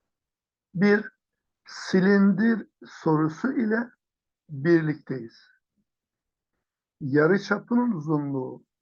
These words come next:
R, yüksekliği H olan dik dairesel silindirin hacmi pi R kare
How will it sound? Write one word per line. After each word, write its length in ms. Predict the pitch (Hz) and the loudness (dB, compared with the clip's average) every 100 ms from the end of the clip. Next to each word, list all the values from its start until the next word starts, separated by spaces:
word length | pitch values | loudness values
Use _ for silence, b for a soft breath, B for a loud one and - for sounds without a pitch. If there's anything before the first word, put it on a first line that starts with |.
| 135 | -8
R, 520 | 131 127 139 190 240 _ _ _ - | -2 -2 -2 -6 -10 _ _ _ -14
yüksekliği 1200 | 147 156 156 - 185 185 - 214 202 196 - _ | -6 -6 -6 0 2 2 -2 0 0 0 -4 _
H 220 | - 196 | -2 0
olan 520 | 247 156 135 131 113 - 240 - 143 | 0 -2 -2 -4 -8 -18 -20 -14 -6
dik 360 | 208 208 _ 156 | -4 -4 _ -2
dairesel 720 | 151 147 147 135 - 226 202 | 2 2 2 -2 0 0 -2
silindirin 760 | - 180 170 160 156 135 135 135 - | -4 -2 -2 -2 -4 -4 -6 -10 -2
hacmi 720 | 151 131 117 113 120 190 247 _ b b b b b b - | -2 -2 -6 -8 -8 -12 -14 _ b b b b b b -8
pi 320 | 170 185 202 | -2 0 2
R 200 | 170 226 | 2 2
kare 460 | - 165 143 139 | 0 0 0 -2